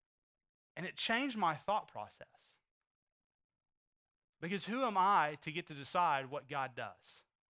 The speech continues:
Where rain draw, uh, seems to fall and where it doesn't. And then he goes on and he questions our thought process even more. He says, "For if you love those who love you, what re-, reward do you have? Hey, don't even the tax collectors do the same?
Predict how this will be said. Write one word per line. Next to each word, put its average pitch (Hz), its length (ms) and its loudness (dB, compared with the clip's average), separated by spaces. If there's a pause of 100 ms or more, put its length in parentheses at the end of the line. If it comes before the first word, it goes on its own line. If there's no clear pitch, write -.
(600)
Where 160 420 -2
rain 160 320 -2
draw, 156 320 -4
uh, 135 360 -6 (200)
seems 165 300 -8
to - 80 -16
fall 151 400 -4
and 123 100 -10
where 139 180 -4
it 127 100 -10
doesn't. 131 340 -6 (680)
And 156 120 -6
then 220 100 0
he 320 80 0
goes 208 300 2
on 147 240 0
and 127 80 -8
he 135 60 -10
questions 196 500 -4
our 151 260 0
thought 170 380 -2
process 139 440 -4
even 139 320 -8
more. 131 380 -4
He 156 100 -6
says, 165 280 -2 (420)
"For 226 140 6
if 214 120 4
you 330 200 0
love 196 320 6
those 208 300 4
who 165 120 -6
love 160 320 4
you, 131 400 -6 (640)
what 196 200 -2
re-, 196 280 0
reward 185 400 0
do 151 80 -4
you 123 100 -4
have? 107 240 -4 (680)
Hey, 180 140 0
don't 196 200 2
even 254 140 -2
the 175 40 0
tax 160 380 0
collectors 214 400 0
do 233 140 -4
the 226 80 -4
same? 240 400 0